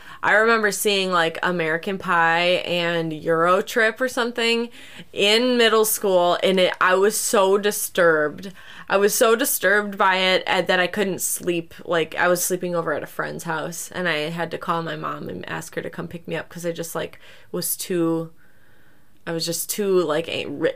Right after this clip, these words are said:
riddled with anxiety <laughs> after watching those movies for some reason.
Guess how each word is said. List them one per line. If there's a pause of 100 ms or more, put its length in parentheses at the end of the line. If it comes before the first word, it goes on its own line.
riddled
with
anxiety
<laughs>
after
watching
those
movies
for
some
reason.